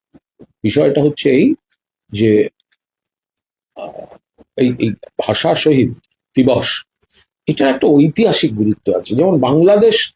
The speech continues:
আহ, ষোলোই ডিসেম্বর বিজয় দিবস, হ্যাঁ, যে ভারতীয় সেনাবাহিনী পাকিস্তানের সেনাবাহিনীকে পরাজিত করেছিল এবং বাংলাদেশ স্বাধীন হয়েছিল।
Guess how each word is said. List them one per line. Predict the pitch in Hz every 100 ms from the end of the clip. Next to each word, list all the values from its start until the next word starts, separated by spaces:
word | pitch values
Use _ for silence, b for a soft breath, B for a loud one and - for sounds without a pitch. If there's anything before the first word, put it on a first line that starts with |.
| _ _ _ -
আহ, | - 131 127 127 139
ষোলোই | 139 - 185 202 190
ডিসেম্বর | 156 - 127 107 101 - _ _ -
বিজয় | 113 147 170 160
দিবস, | 139 110 101 - - - - _ _ _ _
হ্যাঁ, | - 143 - -
যে | - 107 120 104 - _ - -
ভারতীয় | 110 127 131 135
সেনাবাহিনী | 123 135 139 135 135 135 127 - b _ _
পাকিস্তানের | 123 123 127 - 135 131
সেনাবাহিনীকে | - 131 135 135 131 135 123 131 120 _ _ _
পরাজিত | 135 147 156 156
করেছিল | 175 175 175 185 190 196
এবং | 160 147
বাংলাদেশ | 127 139 135 143 -
স্বাধীন | - 143 131
হয়েছিল। | 107 98 -